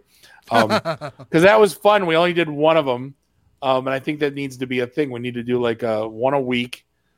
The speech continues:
Speaker 1: Um, find a place that's got burgers. But the problem is I wanna trash a few places, and I don't wanna do that,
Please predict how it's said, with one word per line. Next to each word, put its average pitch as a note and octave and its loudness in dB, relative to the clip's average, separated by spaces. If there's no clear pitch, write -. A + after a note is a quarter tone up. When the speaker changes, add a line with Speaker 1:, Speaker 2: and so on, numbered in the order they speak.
Speaker 1:
Um, A2 -2
find B2+ 0
a B2+ -4
place B2 0
that's A#2+ -12
got A2+ -2
burgers. A#2 -4
But A#2+ -8
the A#2 -6
problem C#3+ 2
is B2 -4
I B2 4
wanna B2 -2
trash B2+ 0
a G#2 -14
few G#2+ -12
places, G2+ -6
and G#2 -4
I A2 -4
don't B2 2
wanna A2+ -2
do G#2+ 0
that, G2 -2